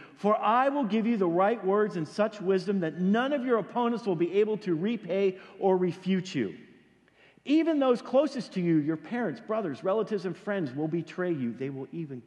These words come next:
kill some of you. And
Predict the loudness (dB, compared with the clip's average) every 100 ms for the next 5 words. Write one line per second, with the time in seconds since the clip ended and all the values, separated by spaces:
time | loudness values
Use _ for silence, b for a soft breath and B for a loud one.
0 | -12 -10 -10 -16 b b -14 -10 -8 -8
1 | -10 -10 -16 _ _ _ _ _ B B
2 | -8 -6